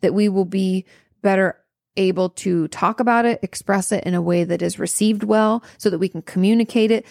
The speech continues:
so that we can all learn how to do better.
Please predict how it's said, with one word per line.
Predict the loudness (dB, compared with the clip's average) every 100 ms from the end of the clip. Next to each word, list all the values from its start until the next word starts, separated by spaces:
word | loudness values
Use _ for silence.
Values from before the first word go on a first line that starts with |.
| _
so | -4
that | -2 0
we | -2
can | -4 0
all | 2 2 2
learn | 2 0 0
how | 0
to | -2
do | 0 -2
better. | 0 0 0 0